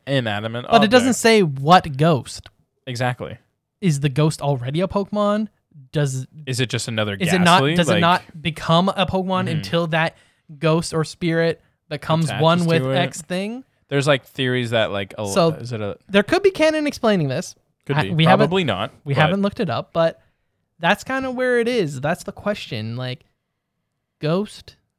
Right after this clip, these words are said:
Speaker 2: inanimate object. One, how are there so many of these objects? I think we were discussing, uh, Mimikyu, where
Speaker 1: Yeah.
Speaker 2: Mimikyu is a ghost.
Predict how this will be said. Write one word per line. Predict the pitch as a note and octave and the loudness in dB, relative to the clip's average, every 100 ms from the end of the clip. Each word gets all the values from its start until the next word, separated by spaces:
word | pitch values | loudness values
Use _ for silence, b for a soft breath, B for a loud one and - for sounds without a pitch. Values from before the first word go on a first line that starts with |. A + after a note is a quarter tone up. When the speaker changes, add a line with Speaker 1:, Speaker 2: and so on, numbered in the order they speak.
| _ | _
Speaker 2:
inanimate | D#3+ E3+ E3+ E3+ D#3+ | -2 0 2 2 2
object. | D3+ C#3 G#2 - - _ _ _ | 2 0 -6 -10 -14 _ _ _
One, | D3+ F#3 G3+ G#3+ _ _ | 2 4 4 0 _ _
how | F3 | 4
are | G3 | 4
there | F#3+ | 4
so | - G3 | 2 4
many | F3+ F3 | 6 6
of | D#3 | 4
these | E3 | 4
objects? | D#3 D#3 C3+ F#2+ C#2+ - - _ _ _ _ _ _ _ _ _ _ _ - | 6 6 4 -4 -8 -14 -20 _ _ _ _ _ _ _ _ _ _ _ 0
I | |
think | E3 F3+ | 4 6
we | |
were | F3+ | 4
discussing, | E3+ D#3+ E3 D#3+ D3+ C#3 | 2 -2 -2 -2 -2 -2
uh, | B2+ | -2
Mimikyu, | A#2 C3 E3 A3 A#3+ C#4+ b b b b | -4 -4 -6 -6 -8 -8 b b b b
where | - D#3 | 0 2
Speaker 1:
Yeah. | |
Speaker 2:
Mimikyu | D#3 E3+ E3 E3+ D3+ | 4 2 0 0 0
is | C#3 | 0
a | C#3 C3+ B2+ B2+ D3 _ _ _ _ _ | -2 -2 -2 -4 -8 _ _ _ _ _
ghost. | C#3+ C#3 E3 - - | -4 -2 -4 -10 -20